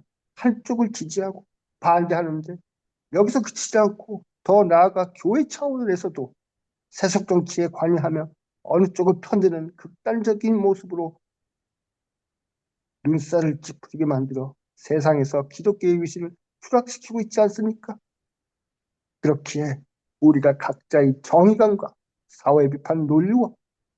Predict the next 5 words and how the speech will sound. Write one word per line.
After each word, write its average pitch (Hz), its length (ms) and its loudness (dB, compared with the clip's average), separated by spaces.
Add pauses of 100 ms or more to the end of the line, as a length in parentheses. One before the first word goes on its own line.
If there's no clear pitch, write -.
(200)
애국심으로 147 720 -4
착각해서 - 600 -8 (600)
이 175 120 4
시국 175 320 0
정치에 170 460 -4